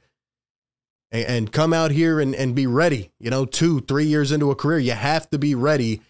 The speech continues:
And Paul Reed, once again, who has been a G League M V P, all right, this guy, every time he steps in the G League, he looks like a monster. That's what he was. He was a menace on both sides of the floor.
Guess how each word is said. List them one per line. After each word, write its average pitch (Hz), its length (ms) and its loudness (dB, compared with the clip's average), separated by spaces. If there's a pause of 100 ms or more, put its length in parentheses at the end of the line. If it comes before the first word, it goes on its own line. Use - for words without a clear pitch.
(280)
And 123 240 -2
Paul 165 320 0
Reed, 160 300 2
once 135 260 -2
again, 139 320 0
who 123 220 0
has 123 180 -2
been 135 200 0
a 147 60 0
G 151 320 0
League 165 260 0
M 147 180 0
V 170 160 -2
P, 139 460 -2
all 117 100 0
right, 135 160 -2
this 147 160 -2
guy, 143 200 0
every 151 140 2
time 175 240 0
he 180 60 2
steps - 440 -2
in 160 120 0
the 151 80 0
G 143 260 0
League, 101 380 -2 (800)
he 139 100 2
looks 151 320 0
like 147 240 0
a 127 80 0
monster. 127 840 -2
That's 175 260 -2
what 208 120 0
he 196 60 2
was. 208 280 2
He 151 100 0
was 165 240 0
a 147 140 0
menace 139 760 0
on 131 220 -2
both 143 300 0
sides 127 440 -2
of 123 60 -2
the 113 60 -4
floor. 127 420 -4